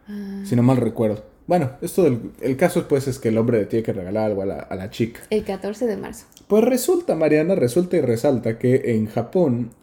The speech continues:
Speaker 2: hay una empresa de videojuegos que se llama, ahorita te digo cómo se llama, Koei Tecmo, que hace un videojuego bastante famoso en Japón,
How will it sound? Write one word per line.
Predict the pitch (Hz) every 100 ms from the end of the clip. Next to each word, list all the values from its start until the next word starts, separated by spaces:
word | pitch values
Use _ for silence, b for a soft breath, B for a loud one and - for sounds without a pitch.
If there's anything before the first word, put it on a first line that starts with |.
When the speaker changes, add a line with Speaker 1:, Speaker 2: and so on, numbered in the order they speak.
| _
Speaker 2:
hay | 123 123 127
una | 127 127 120 107
empresa | 104 101 110 123
de | 110
videojuegos | 104 101 113 110 113 -
que | 131
se | 123 95
llama, | 107 113 123 127
ahorita | 127 95 95 101 98 95
te | - 92
digo | 107 104
cómo | 110 107
se | 104 101
llama, | 107 120 123 123
Koei | - 156 147 139
Tecmo, | 135 - 131 123 104 - - b b b b b b
que | - 120
hace | 127 -
un | 127 123
videojuego | 113 104 117 113 117
bastante | 110 107 120 117 113
famoso | 120 113 113 117 120
en | 135
Japón, | 131 165 220 226